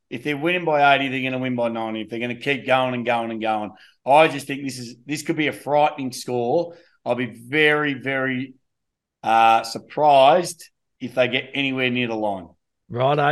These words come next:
Speaker 2: righto. I'll hold you to that one next week, big fella. I just reckon,
Speaker 1: Rightio.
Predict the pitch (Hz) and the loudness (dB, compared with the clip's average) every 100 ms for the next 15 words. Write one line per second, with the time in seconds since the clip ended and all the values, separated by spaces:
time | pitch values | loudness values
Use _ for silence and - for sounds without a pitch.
0 | 180 _ _ 131 139 147 143 135 147 170 | -2 _ _ -4 0 0 2 2 4 4
1 | 143 143 139 147 139 135 131 135 - 147 | 4 0 -2 -2 -4 -6 -6 -6 -4 -4
2 | 139 135 127 135 147 180 156 180 170 151 | -4 -8 -6 -6 -4 -6 -6 -6 -2 -4
3 | 143 131 165 175 160 | -2 -2 0 2 2